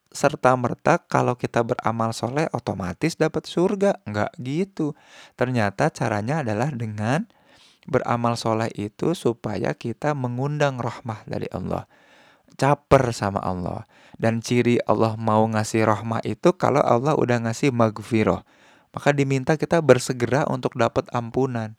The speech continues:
Kaitannya sama spirit Ramadan apa? Nah, ini di bagian kedua. Ramadan itu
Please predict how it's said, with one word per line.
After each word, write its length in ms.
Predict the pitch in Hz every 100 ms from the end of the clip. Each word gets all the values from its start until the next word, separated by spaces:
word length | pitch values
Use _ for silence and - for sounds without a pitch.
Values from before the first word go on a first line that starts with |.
| _ _ _ _ _ _ _ _
Kaitannya 480 | - 160 - 190 202
sama 340 | 202 180 175 180
spirit 400 | - - 170 175 170
Ramadan 480 | 156 143 147 180 170
apa? 340 | 175 185 180
Nah, 220 | 92 92
ini 180 | 107 127
di 80 | 120
bagian 400 | 104 101 101 104
kedua. 460 | 107 107 101 104 - _ _ _ - - -
Ramadan 540 | 131 131 127 123 127
itu 580 | 107 117 - 95 98 127